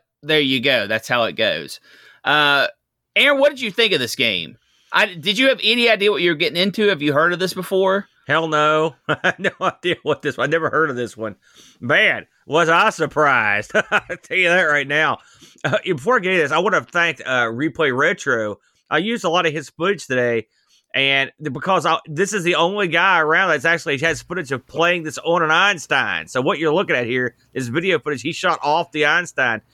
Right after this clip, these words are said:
Speaker 2: This is a hard game to come by, uh, like, anywhere. There's not that many Einsteins, you know, so I'll give the guy full credit.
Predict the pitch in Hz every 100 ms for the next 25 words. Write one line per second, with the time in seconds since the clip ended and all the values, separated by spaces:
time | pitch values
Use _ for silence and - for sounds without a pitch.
0 | _ - 180 208 185 156 170 190 180 139
1 | 180 156 - 175 190 160 135 123 113 _
2 | _ _ - 120 120 113 - _ _ _
3 | 147 139 - - 180 208 151 120 113 98
4 | 87 _ - - 147 165 139 175 208 185
5 | 170 180 185 214 247 - 139 110 82 69
6 | - - 113 110 117 - 120 120 160 139
7 | 151 139 160 139 - 156 139